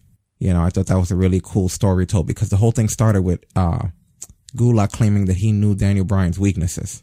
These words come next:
So, you know, seeing that situation, it was just one of those things where it was like, all right, I'm glad that that story came full circle.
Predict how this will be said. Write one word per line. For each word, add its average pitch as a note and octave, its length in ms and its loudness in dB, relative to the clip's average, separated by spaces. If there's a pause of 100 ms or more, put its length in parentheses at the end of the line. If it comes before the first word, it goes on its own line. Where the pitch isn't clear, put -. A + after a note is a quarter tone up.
(460)
So, - 180 -6 (180)
you F#2+ 140 -2
know, E2 80 0
seeing A2 360 2
that - 160 2
situation, E2+ 640 -2 (440)
it A#2 80 4
was G#2 140 2
just A2+ 160 0
one G#2+ 140 0
of F#2+ 80 -2
those G#2 160 0
things G2 260 0
where F#2 160 0
it F2 60 -4
was F2+ 120 -4
like, E2+ 200 -2
all A#2 100 2
right, D#2+ 200 0
I'm F#2 120 2
glad G2+ 200 2
that F#2+ 100 -4
that F#2 140 -2
story F#2 280 -2
came F#2+ 240 -2
full F2 220 -4
circle. E2+ 440 -4